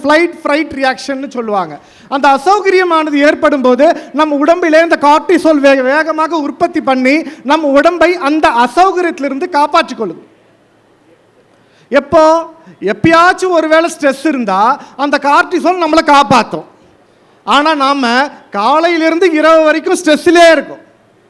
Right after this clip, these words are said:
அப்படி இருக்கும்போது அந்த கார்டிசோலும் அட்ரினலும் என்ன பண்ணுது? "இவனை நம்மால காப்பாத்த முடியாது,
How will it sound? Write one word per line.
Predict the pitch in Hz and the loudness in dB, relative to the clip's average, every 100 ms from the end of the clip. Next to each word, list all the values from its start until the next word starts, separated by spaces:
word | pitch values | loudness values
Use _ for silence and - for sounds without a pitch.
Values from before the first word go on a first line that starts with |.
| _ _ _ _ _ 202 190 | _ _ _ _ _ _ -2
அப்படி | 277 339 311 | -2 0 -2
இருக்கும்போது | 339 381 381 302 269 254 302 294 - | -2 -2 -2 2 2 4 2 0 -6
அந்த | 294 277 | -4 -2
கார்டிசோலும் | 277 311 349 370 339 330 320 | 0 0 0 -2 0 2 2
அட்ரினலும் | 285 330 320 311 | 0 -2 -4 -4
என்ன | 302 302 302 | -4 -4 -4
பண்ணுது? | 294 294 302 311 - - _ _ | -4 0 0 -2 -8 -20 _ _
"இவனை | 214 311 320 277 | -6 -4 -2 -2
நம்மால | 302 320 | 0 0
காப்பாத்த | 311 269 269 294 254 | 2 0 0 0 -2
முடியாது, | 233 247 208 - | -4 -4 -4 -8